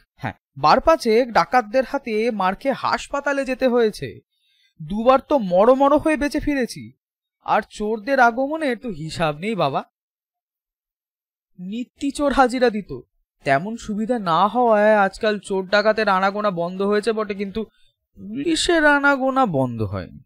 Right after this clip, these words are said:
জং বাহাদুরের নাতি বলে ওরা আমার নাম নাকি তাদের সন্দেহের তালিকায় তুলে রেখেছে, কাজেই তারা প্রায় তত্ত্ব তল্লাশ করতে আসে।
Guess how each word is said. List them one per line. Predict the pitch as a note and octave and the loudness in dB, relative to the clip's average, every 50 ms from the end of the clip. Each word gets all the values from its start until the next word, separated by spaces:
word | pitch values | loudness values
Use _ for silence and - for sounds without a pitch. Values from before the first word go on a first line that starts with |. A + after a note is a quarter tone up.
| _ _ _ _ _ _ _ _ C#3 | _ _ _ _ _ _ _ _ -8
জং | C3 D3 C#3 D3 F3+ F#3+ | -6 -4 -4 -4 -4 -2
বাহাদুরের | G#3+ A3 A#3 G#3+ B3+ B3+ C4 A#3+ | 0 0 0 0 0 -2 0 0
নাতি | G#3 F3+ E3 F3+ - A#3+ A#3+ | 2 2 0 0 0 -4 -4
বলে | A3 B3+ B3+ A#3 G3+ F3+ E3+ F3 F#3 G3 G#3 G#3+ | -4 -2 0 0 2 2 2 2 2 2 2 2
ওরা | G3+ F#3 G3+ G#3 G#3+ G#3+ G#3 G3 F3 | 2 2 2 2 2 2 2 2 0
আমার | E3+ F#3 G3+ G#3+ A3 | 0 -2 -2 -2 -2
নাম | A3 G#3+ F#3+ F3 D3+ D3+ E3+ F#3 F3 D3+ C#3 C#3 E3+ F3+ G3+ | -4 -6 -6 -2 2 4 4 4 4 2 0 -2 -6 -8 -10
নাকি | G3 F#3 F3 D#3+ D#3+ - G#3 | -6 -4 -4 -4 -4 -4 -4
তাদের | G3 - E3 D#3+ E3 F#3+ G3 F#3+ - _ _ _ _ _ _ | 0 2 2 2 2 2 0 -2 -4 _ _ _ _ _ _
সন্দেহের | - - - G3 F#3 G3+ G#3+ A3+ A3 A#3+ C4 C4 - | -12 -8 -6 -6 -4 -4 -4 -2 0 0 0 2 4
তালিকায় | G#3 E3+ F3 F#3 F3+ - A#2 D3 G3 | 4 4 4 2 2 2 2 2 0
তুলে | - - D#3+ D3 C3 | 0 -2 -4 -4 -4
রেখেছে, | A2 G#2 - - - - - - - _ _ _ _ _ _ _ _ _ _ _ _ _ _ _ _ _ _ _ | -4 -6 -8 -10 -12 -12 -14 -14 -18 _ _ _ _ _ _ _ _ _ _ _ _ _ _ _ _ _ _ _
কাজেই | - B3 B3 B3+ A#3+ C#4 B3+ A3+ G3+ G3+ G#3+ A3+ A#3+ B3+ B3 | -4 -2 -2 0 0 0 0 0 0 0 -2 -2 -4 -6 -6
তারা | - - A#3 A#3 B3+ | -6 -4 -2 0 -2
প্রায় | B3+ - _ - - A#2 A2 A2 A#2 C3 F3 B3 C4+ | -2 -4 _ -8 -2 0 2 4 4 4 4 4 2
তত্ত্ব | - A3+ G#3+ - - A#3+ | 0 -2 -2 -2 -2 -4
তল্লাশ | A#3 - A3+ A3 A3 A3 A3 - | -2 -2 -2 -2 -2 -4 -4 -4
করতে | - A3+ A3+ - A#3+ | -4 -6 -4 -2 -2
আসে। | F#3+ A#2+ F#2+ F#2 - - - - | 0 0 0 -2 -4 -6 -10 -16